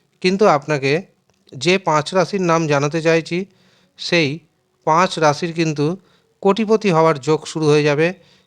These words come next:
এগারোই জানুয়ারির পর থেকে। কিন্তু মাথায় রাখতে হবে,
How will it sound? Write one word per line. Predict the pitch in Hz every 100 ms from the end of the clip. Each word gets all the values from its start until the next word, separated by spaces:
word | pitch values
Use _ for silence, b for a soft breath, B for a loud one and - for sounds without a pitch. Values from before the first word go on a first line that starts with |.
| _
এগারোই | 139 143 156 151
জানুয়ারির | 139 131 131 139 190 _ _ _
পর | 147 123
থেকে। | - 117 110 107 _ _ _ _
কিন্তু | 165 175 170
মাথায় | 139 143 160
রাখতে | 160 160
হবে, | 160 160 180